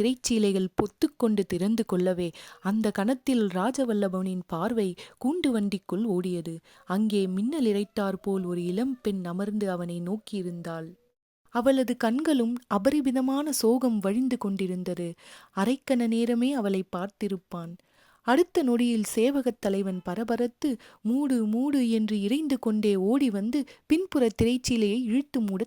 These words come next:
தலைப்பட்டான். அதே கணத்தில் வல்லபனின் பார்வையில் அந்த பெண் தன் முகத்தை இரு கைகளாலும் துடைக்கப் போவது தெரிந்தது.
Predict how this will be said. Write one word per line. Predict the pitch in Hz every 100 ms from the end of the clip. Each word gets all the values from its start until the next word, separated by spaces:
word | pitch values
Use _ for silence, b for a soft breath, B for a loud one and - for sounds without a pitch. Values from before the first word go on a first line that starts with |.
| -
தலைப்பட்டான். | 190 190 180 170 - 175 170 175 b b b b
அதே | 190 175 269
கணத்தில் | 285 226 220 262 254 b -
வல்லபனின் | 196 240 285 262 247 208
பார்வையில் | 196 208 233 226 208
அந்த | 190 190
பெண் | 180 214 226
தன் | 214 196
முகத்தை | 190 208 269 - 220
இரு | 190 214
கைகளாலும் | - 220 240 262 254 277 294
துடைக்கப் | 233 226 - 226
போவது | 214 208 190 220
தெரிந்தது. | 208 180 196 185 180